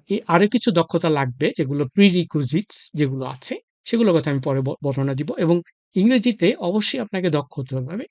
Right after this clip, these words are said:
Again, আপনি যদি এআই বলেন, মেশিন লার্নিং বলেন,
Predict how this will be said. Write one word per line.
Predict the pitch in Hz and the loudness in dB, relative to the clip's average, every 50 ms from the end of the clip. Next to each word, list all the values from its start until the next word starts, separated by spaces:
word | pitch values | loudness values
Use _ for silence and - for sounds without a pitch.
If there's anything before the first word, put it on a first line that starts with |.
| _ | _
Again, | 175 156 160 240 220 156 131 127 - _ _ _ _ _ _ _ _ 151 | -6 0 4 4 6 6 4 0 -4 _ _ _ _ _ _ _ _ -16
আপনি | 139 131 - 175 | -12 -4 -2 0
যদি | 165 180 175 202 214 240 208 | 0 0 0 0 -2 0 0
এআই | 165 156 160 170 175 202 214 202 | 2 4 4 4 4 2 0 0
বলেন, | 185 190 190 196 202 196 202 208 220 233 - _ _ _ | 0 0 0 0 2 2 2 0 0 -2 -4 _ _ _
মেশিন | - - - 202 196 | -20 -6 -2 0 2
লার্নিং | 202 196 196 196 196 202 196 180 | 2 2 0 0 0 0 -2 -2
বলেন, | 180 185 185 180 180 180 | -2 -2 0 0 0 0